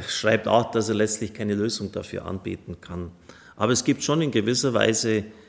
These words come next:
ein Verständnis hierfür und das hat uns Richard Schnackenburg, einer der größten Exegeten des letzten Jahrhunderts, geliefert und ich möchte sie Ihnen zur Kenntnis bringen. Aber ich möchte zunächst einmal den Prior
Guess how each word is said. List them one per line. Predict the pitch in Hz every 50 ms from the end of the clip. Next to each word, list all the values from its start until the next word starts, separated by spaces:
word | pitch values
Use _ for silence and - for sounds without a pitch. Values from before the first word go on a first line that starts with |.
| - _ _ _ _
ein | - 101 101 101 101 101 98 95 92 95 - -
Verständnis | - 101 90 - - 107 117 127 123 - 101 92 87 - - - - -
hierfür | 98 95 98 95 - - 113 113 120 117 - - - - - -
und | 113 98 90 -
das | - 101 92 - 101
hat | 98 - 104
uns | 98 90 - -
Richard | 101 101 98 90 -
Schnackenburg, | - - 95 98 - 113 98 104 104 - - -
einer | 92 95 98 92
der | - 98 90 87 90 - - - - _ _ _ _ _ - - _ _ _ _ _ _ _ _ _ _ -
größten | - 101 104 - - - 95
Exegeten | 90 87 - - 90 - 92 95 101 - 110 92
des | - 90 - -
letzten | 95 92 - - -
Jahrhunderts, | 90 90 98 107 110 101 98 - - -
geliefert | 87 95 101 117 117 - 110 107 -
und | 101 90 92
ich | 90 95
möchte | 95 101 101 - 95
sie | 87 - 95
Ihnen | 92 90
zur | - 90 -
Kenntnis | - 98 101 104 104 - 95 - -
bringen. | - - 92 90 87 85 85 85 - - _ _ _ _ _ _ _ _ _ - - _ - - - - - _ _ _ _ -
Aber | 110 - 107
ich | 107 104
möchte | 110 120 127 - 120 113 107 104 104 - - - - - - - - _ _
zunächst | - - 104 104 107 113 - - 123
einmal | 110 107 104 101 101
den | - 104 101 92
Prior | 98 - - 110 110 120 120 117 113 107 98 95